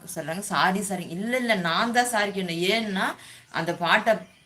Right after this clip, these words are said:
பாடி வெளியே எடுத்துட்டு வர்றதுக்கு அவங்க எவ்வளோ கஷ்டப்பட்டிருப்பாங்க. அந்த மாதிரி நம்ம சொதப்பக்கூடாதுன்றதுல நான் கவனமா தான் இருப்பேன். இருந்தாலும் ஏதோ ஒரு இடத்துல எனக்கு மிஸ்டேக் ஆயிடுது.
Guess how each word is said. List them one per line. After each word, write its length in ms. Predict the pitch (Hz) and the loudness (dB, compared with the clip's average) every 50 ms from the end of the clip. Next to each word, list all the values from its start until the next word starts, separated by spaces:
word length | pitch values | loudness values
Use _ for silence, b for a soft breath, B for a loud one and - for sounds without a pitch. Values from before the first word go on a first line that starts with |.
| _ _ - - | _ _ -6 0
பாடி 600 | 170 170 170 180 190 196 196 190 196 214 233 226 | 2 4 4 6 4 4 2 0 0 -2 -4 -2
வெளியே 320 | 190 175 170 175 202 208 | 0 0 0 0 0 0
எடுத்துட்டு 340 | 196 185 185 185 - 190 202 | 0 -2 -2 -6 -6 -4 -2
வர்றதுக்கு 340 | 196 180 175 175 185 185 196 | 0 0 0 -2 -4 -4 -2
அவங்க 160 | 190 180 165 | -2 0 -2
எவ்வளோ 400 | 160 160 160 170 180 220 240 247 | -2 -2 -4 -4 0 2 2 2
கஷ்டப்பட்டிருப்பாங்க. 920 | 240 220 185 190 - - 214 185 190 185 185 - - 165 165 170 170 180 208 | 4 2 0 0 2 0 0 0 0 -2 -4 -4 -8 -6 -4 -2 -2 0 2
அந்த 240 | 220 196 165 165 165 | 2 2 2 0 -2
மாதிரி 180 | 170 196 202 190 | -2 -2 -2 -2
நம்ம 140 | 185 185 | -2 0
சொதப்பக்கூடாதுன்றதுல 1000 | - 170 170 185 233 226 233 208 202 202 190 185 180 196 190 190 185 185 190 220 | 0 0 0 0 0 -2 -2 -2 -2 0 0 0 0 0 -2 -2 -2 -2 -2 -2
நான் 200 | 214 202 165 151 | -2 -2 0 2
கவனமா 400 | 160 160 180 185 190 190 180 175 | 2 2 2 2 2 2 2 2
தான் 140 | 190 190 190 | 2 0 -2
இருப்பேன். 340 | 180 175 160 170 185 214 208 | -2 -4 -4 -4 -2 -2 -2
இருந்தாலும் 500 | 185 185 185 202 202 202 208 214 208 185 | -2 -2 -2 -2 0 0 0 0 0 0
ஏதோ 260 | 185 190 185 208 214 | -2 0 0 0 0
ஒரு 140 | 214 185 185 | 0 0 0
இடத்துல 200 | 170 170 180 196 | -2 -2 -2 -4
எனக்கு 260 | 202 190 170 160 160 | -2 -2 -4 -6 -8
மிஸ்டேக் 420 | 165 165 - - 185 185 185 170 | -10 -8 -4 -2 -2 -4 -2 -4
ஆயிடுது. 360 | 160 156 160 156 147 156 190 | -6 -6 -6 -8 -8 -8 -8